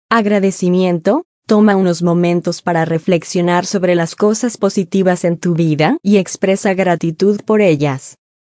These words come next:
Puedes escribir en un diario o simplemente repetir mentalmente las cosas por las que te sientes agradecido.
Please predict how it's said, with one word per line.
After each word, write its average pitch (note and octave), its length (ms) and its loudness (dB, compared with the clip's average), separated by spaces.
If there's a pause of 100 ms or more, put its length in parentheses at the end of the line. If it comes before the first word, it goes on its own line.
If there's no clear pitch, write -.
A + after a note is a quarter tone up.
(100)
Puedes G3 400 0
escribir F#3 540 0
en G3+ 140 4
un G3+ 180 2
diario G#3 480 4
o G#3+ 80 0
simplemente G#3 760 2
repetir G#3 560 0
mentalmente G#3 840 2
las D#3 240 -2
cosas F#3+ 420 -2
por D3 180 -4
las E3 240 -2
que E3+ 120 -2
te E3+ 120 -2
sientes A3 520 -2
agradecido. F#3+ 800 0